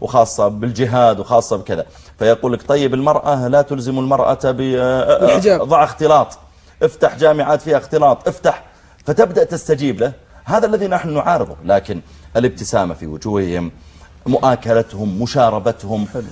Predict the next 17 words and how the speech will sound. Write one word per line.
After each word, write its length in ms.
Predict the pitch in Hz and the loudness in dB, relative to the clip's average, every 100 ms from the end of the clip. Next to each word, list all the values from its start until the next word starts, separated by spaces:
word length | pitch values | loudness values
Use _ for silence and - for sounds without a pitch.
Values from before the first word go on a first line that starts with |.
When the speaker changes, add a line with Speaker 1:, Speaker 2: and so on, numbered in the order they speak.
| - - | -4 2
Speaker 1:
آه، 280 | 120 120 | 6 6
تدعوهم 560 | 120 170 135 151 131 117 | 4 0 -2 -2 -2 -2
إلى 180 | 101 101 | -2 0
بيتك 540 | 117 113 110 110 - | 0 -2 -2 -6 -4
و-، 40 | 101 | -6
وتطعمه 720 | 98 95 104 135 110 127 113 | -6 -6 -6 -4 0 0 0
وتسقيه، 520 | 107 120 - 127 120 | -2 -8 -6 -4 -2
Speaker 2:
معاشرته. 440 | 180 214 190 - | -2 -2 -2 2
Speaker 1:
وأنت 320 | - 170 156 | 2 2 2
أيضًا 380 | 160 160 151 143 | 2 2 2 0
تستجيب 600 | 135 151 - 135 139 123 | -2 -4 -2 -2 -2 -2
ل-، 260 | 123 123 123 | -4 -4 -2
لوليمته، 600 | 127 123 135 127 120 120 - - - | 2 2 2 -2 -2 -6 -8 -20 -6
هذا 180 | 135 | -2
ما 120 | 135 - | 0 0
في 120 | 190 | -2
مشكلة. 360 | 220 - 95 | -6 -6 -8